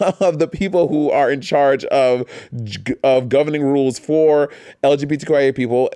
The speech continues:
namely trans people, non-binary people, p-, predominantly, uh, who are part of the L G B T, uh, L G B T Q umbrella, forty-seven percent of the people making rules for this country d-, agreed that they should not have equal civil rights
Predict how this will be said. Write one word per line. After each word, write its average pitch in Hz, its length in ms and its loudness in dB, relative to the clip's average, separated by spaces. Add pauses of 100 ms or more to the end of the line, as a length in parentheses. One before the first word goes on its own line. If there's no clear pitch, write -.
namely 135 460 -2
trans 131 360 -4
people, 127 160 -2
non-binary 127 540 -2
people, 120 320 -2
p-, 123 140 -14
predominantly, 110 840 -2
uh, 101 100 0
who 117 160 0
are 110 80 2
part 113 220 2
of 92 120 -6
the 101 140 0
L 104 120 0
G 104 60 -8
B 104 80 -6
T, 107 320 -4
uh, 95 220 0 (160)
L 107 160 0
G 107 80 -6
B 101 100 -8
T - 80 -14
Q 113 160 -4
umbrella, 135 460 0 (760)
forty-seven 214 520 -2
percent 175 340 -2
of 147 160 0
the 147 60 -4
people 156 320 -4
making 131 320 -4
rules 120 280 -2
for 143 80 -2
this 123 140 -2
country 156 580 -6
d-, 104 200 -16
agreed 131 460 0
that 117 200 0
they 123 180 0
should 131 260 -6
not 120 260 -4
have 117 360 -2 (540)
equal 151 380 0
civil 139 380 -2
rights 110 420 0